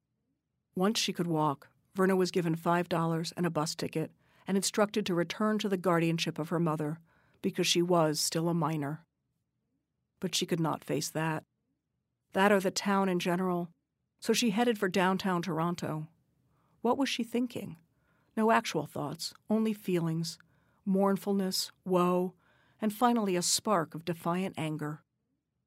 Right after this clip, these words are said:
If she was as trashy and worthless as everyone seemed to think, she might as well act that way.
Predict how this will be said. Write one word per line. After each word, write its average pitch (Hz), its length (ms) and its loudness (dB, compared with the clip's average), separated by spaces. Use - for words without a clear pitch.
If 202 100 -2
she 302 200 2
was 320 160 0
as 208 120 0
trashy 233 500 -2
and 202 120 0
worthless 170 460 -2
as 175 100 -2
everyone 190 320 0
seemed 175 280 -2
to 165 80 -2
think, 165 380 -2
she - 140 -2
might 240 200 4
as 247 100 -2
well 254 180 6
act 277 200 -2
that - 180 0
way. 147 320 -4